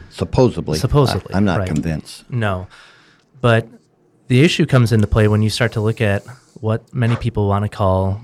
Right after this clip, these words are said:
Speaker 2: gospel issues, right?
Speaker 1: Right.
Speaker 2: Right. So I think of especially the way, way our culture is right now, everything that's happening with B L M, with churches going woke,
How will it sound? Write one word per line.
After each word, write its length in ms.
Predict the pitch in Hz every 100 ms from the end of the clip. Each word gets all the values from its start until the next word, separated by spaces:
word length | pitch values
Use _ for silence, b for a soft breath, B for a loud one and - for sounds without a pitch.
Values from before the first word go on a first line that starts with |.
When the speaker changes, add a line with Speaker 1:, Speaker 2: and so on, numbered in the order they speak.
| -
Speaker 2:
gospel 360 | 95 - - 101
issues, 500 | 101 - 101 92 -
right? 240 | 95 104 - B B B B B B B _
Speaker 1:
Right. 220 | 85 78 -
Speaker 2:
Right. 220 | 110 98
So 260 | - 120 110
I 160 | 107 123
think 200 | 143 127
of 280 | 104 - -
especially 420 | 117 156 143 143
the 80 | 117
way, 420 | 113 110 110 110 -
way 140 | 120 110
our 80 | 107
culture 380 | - 123 -
is 140 | 104 101
right 160 | 101
now, 320 | 101 120 120 120
everything 380 | 113 113 113
that's 160 | 98 -
happening 420 | 110 101 104 95
with 320 | 92 92 - - _
B 120 | 104
L 140 | 95 107
M, 220 | 127 127
with 220 | 107 -
churches 320 | - 107 98
going 240 | - 92 95
woke, 340 | 110 120 -